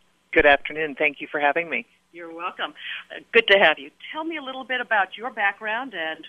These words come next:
Speaker 2: how you come to be the C E O at Local Directive.
Speaker 1: Sure. Uh, Local Directive is a digital advertising agency, so we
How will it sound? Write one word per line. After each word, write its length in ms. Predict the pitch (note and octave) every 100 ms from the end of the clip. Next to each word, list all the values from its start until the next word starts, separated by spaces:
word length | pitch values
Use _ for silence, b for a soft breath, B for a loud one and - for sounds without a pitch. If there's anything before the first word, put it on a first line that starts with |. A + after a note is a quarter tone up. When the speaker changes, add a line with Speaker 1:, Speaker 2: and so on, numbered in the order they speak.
| -
Speaker 2:
how 100 | G3
you 160 | G#3+ G#3+
come 280 | - G3+ F#3
to 100 | F3
be 280 | F3+ F#3
the 200 | F#3 F3 F3
C 160 | - D3+
E 60 | D#3+
O 120 | F3+
at 100 | F3+
Local 200 | D#3 F3+
Directive. 340 | F#3 G3+ - -
Speaker 1:
Sure. 300 | - A#3+ F3 -
Uh, 140 | D#3+ D3
Local 320 | F3+ A#3 E4+
Directive 480 | G3+ E3 E3 D#3+ D3+
is 360 | - C#3+ C3+ B2+
a 60 | C3+
digital 440 | A#2+ C3 - D#3
advertising 560 | C#3+ C3 C3 C3+ A#2+ A2+
agency, 500 | A#2 - A2 - B2 -
so 80 |
we 200 | C3 C3+